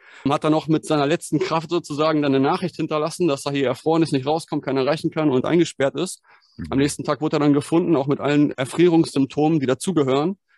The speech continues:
Speaker 1: Aber das Interessante war, dass die gar nicht in Betrieb war, die Kühlkammer. Die war komplett ausgeschaltet. Und er dachte nur, er wäre in dieser Kühlkammer gefangen und würde jetzt erfrieren. Und diese Suggestion auch genau diese Erfrierungsprozesse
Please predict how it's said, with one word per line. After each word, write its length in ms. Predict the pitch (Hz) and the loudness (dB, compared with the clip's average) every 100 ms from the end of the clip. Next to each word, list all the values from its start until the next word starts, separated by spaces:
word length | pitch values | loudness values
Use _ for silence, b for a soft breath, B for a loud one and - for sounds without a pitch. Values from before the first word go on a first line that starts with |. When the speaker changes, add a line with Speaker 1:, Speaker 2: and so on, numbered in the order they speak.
| _ | _
Speaker 1:
Aber 160 | 120 | -4
das 120 | - 143 | -4 -2
Interessante 480 | 135 139 151 156 | -4 -2 -2 -2
war, 100 | 143 | 0
dass 140 | 143 - | -2 -4
die 80 | 120 | -2
gar 100 | 135 | -2
nicht 120 | 135 | 0
in 80 | 123 | -2
Betrieb 340 | 120 160 - | -4 -10 -4
war, 100 | 123 | -2
die 100 | 120 | -2
Kühlkammer. 460 | 117 117 - 113 113 | -4 -6 -2 -2 0
Die 120 | 123 | -2
war 80 | 131 | -2
komplett 280 | 135 127 | -4 -4
ausgeschaltet. 640 | 131 170 - 123 110 107 117 | -2 -4 -4 -6 -6 -6 -6
Und 140 | 117 | -4
er 60 | 120 | -2
dachte 300 | 165 - 139 | -2 -4 -2
nur, 160 | 127 | 0
er 120 | 123 113 | 0 0
wäre 240 | 135 123 | 0 0
in 80 | 120 | 0
dieser 180 | 127 120 | -2 -4
Kühlkammer 440 | - 120 131 131 | -6 -4 -2 -2
gefangen 360 | 127 - 139 151 | -4 -4 -2 -2
und 140 | 123 | -2
würde 160 | 131 123 | 0 0
jetzt 160 | 120 | 0
erfrieren. 440 | 131 - 160 107 - B B - | -6 -2 -2 -2 -4 B B -8
Und 140 | 120 | -2
diese 200 | 143 143 | -2 0
Suggestion 540 | 139 143 139 - 143 | -2 -2 -2 -2 0
auch 120 | 135 - | 0 0
genau 200 | 139 131 | 0 0
diese 200 | 131 127 | -2 -4
Erfrierungsprozesse 920 | - 147 143 - 120 - 117 120 | -2 0 -2 -4 -8 -6 -4 -6